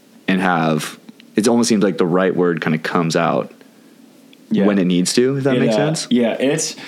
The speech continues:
Speaker 2: commentating, I think, is one, one of my favorite things that I do now. It's funny, after we lost to
Speaker 1: Yeah.
Speaker 2: Miami,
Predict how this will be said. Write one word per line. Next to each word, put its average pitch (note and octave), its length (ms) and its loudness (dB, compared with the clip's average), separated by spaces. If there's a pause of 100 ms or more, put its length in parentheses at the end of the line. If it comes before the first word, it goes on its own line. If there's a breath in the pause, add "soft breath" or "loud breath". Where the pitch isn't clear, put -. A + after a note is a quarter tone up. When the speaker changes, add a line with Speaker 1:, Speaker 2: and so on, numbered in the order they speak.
(320 loud breath)
Speaker 2:
commentating, F#3 760 0
I A#2+ 160 0
think, A#2 260 0
is G2+ 200 -2
one, A#2+ 400 0
one G#2 120 0
of G#2 60 0
my F#2+ 120 -2
favorite G2 440 -2
things G2 240 -2
that F#2 120 0
I F2 40 0
do F#2+ 160 -2
now. A2+ 300 -2 (320)
It's A#2 120 -2
funny, B2 200 0
after A2 240 0
we G#2 160 0
lost G#2+ 440 -2
to A#2 40 2
Speaker 1:
Yeah. A2+ 60 4
Speaker 2:
Miami, G2 600 -2